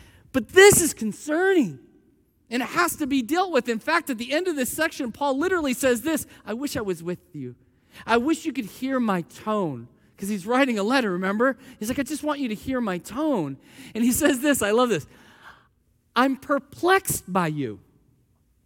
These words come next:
How many of you have children? Raise your hands. Have you ever felt perplexed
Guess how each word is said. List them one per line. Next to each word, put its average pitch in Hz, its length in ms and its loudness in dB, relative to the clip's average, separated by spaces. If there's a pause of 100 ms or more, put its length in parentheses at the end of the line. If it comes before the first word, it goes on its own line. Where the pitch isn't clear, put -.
(320)
How 359 180 0
many 403 180 0
of 285 100 0
you 262 100 2
have 190 180 -2
children? 226 480 -6
Raise 151 220 -4
your 143 80 -10
hands. 160 560 -6 (840)
Have 349 160 4
you 403 180 8
ever 453 160 4
felt 349 320 4 (600)
perplexed 359 1120 4